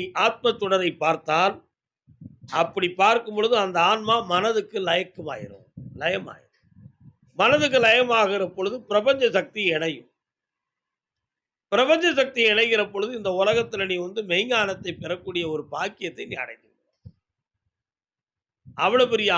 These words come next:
ஆற்றல் இந்த மனசுக்கும் இந்த ஆத்மாவுக்கும் இருக்கு.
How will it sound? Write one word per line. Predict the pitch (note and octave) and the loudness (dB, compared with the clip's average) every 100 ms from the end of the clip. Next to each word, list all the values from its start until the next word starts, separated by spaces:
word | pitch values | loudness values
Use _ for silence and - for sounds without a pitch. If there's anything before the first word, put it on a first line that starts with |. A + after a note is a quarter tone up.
| F#3 | 2
ஆற்றல் | G#3 - A#3 - - | 0 0 -2 -4 -10
இந்த | F3+ D#3+ | -8 -4
மனசுக்கும் | E3 G3+ E3 C#3 A3 | -2 -2 -4 -12 -12
இந்த | F3 C#3+ D#3 | -8 -6 -4
ஆத்மாவுக்கும் | F#3+ G3+ E3+ C3 G3 F3 | -6 -6 -8 -8 -12 -12
இருக்கு. | E3 _ | -14 _